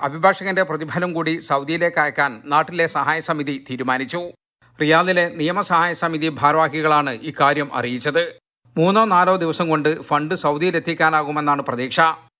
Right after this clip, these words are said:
കേന്ദ്ര വിദേശകാര്യ മന്ത്രാലയത്തിന്റെ അക്കൗണ്ടിലേക്ക് പണം ട്രാൻസ്ഫർ ചെയ്യാനാണ് സൗദിയിലെ ഇന്ത്യൻ എംബസിയുടെ നിർദ്ദേശം.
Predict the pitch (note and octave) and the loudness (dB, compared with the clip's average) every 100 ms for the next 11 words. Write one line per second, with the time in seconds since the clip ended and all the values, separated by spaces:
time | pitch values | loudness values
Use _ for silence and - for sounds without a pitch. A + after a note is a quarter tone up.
0 | _ _ - D3+ E3 F#3+ D#3+ F3 F#3 F3+ | _ _ 2 4 6 2 4 2 2 2
1 | F3 E3+ D3 D#3+ D#3+ D#3+ D3+ D#3 C3+ D#3 | 2 0 4 4 4 0 0 0 2 0
2 | D#3 D#3 D#3 E3 - C#3+ D#3+ - C#3 C#3+ | 0 0 0 0 2 0 0 0 0 0
3 | F#3+ D#3 D#3+ D3+ D3 D3 B2 F2+ - C#3 | -2 -2 0 2 4 2 0 -4 -2 0
4 | D#3 D#3+ D#3 D3+ C#3+ E3+ D#3 C#3+ D3+ D#3+ | 2 2 2 -2 -2 -2 -2 -2 -2 -2
5 | D3+ C#3 B2 A#2+ B2+ - E3+ | -2 -2 -2 -2 -2 0 -2